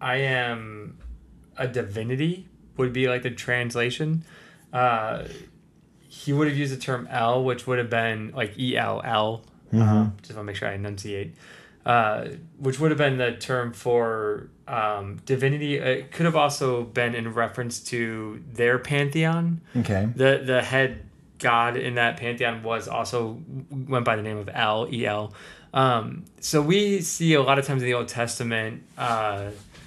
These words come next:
Speaker 1: like, words for God can be, like, Elohim, um, El Shaddai, El, El, El. Um, that El Hebrew beginning really is divinity,
Speaker 2: Hmm.
Speaker 1: uh,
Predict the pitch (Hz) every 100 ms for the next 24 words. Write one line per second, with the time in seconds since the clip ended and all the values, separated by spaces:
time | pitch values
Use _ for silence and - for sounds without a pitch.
0 | - - - - 135 127 139 139 135 120
1 | 120 120 - 120 120 117 110 107 101 -
2 | - - - - 131 135 139 139 143 135
3 | 135 135 135 123 - - - 120 110 107
4 | 107 107 107 107 110 - - 127 127 123
5 | - - 117 113 113 110 110 110 117 120
6 | 113 113 113 120 110 117 113 110 98 -
7 | - - 135 135 135 139 139 139 147 139
8 | 127 120 - 131 135 135 127 120 117 123
9 | 117 113 127 139 139 131 131 120 104 110
10 | 107 107 110 131 156 156 113 113 117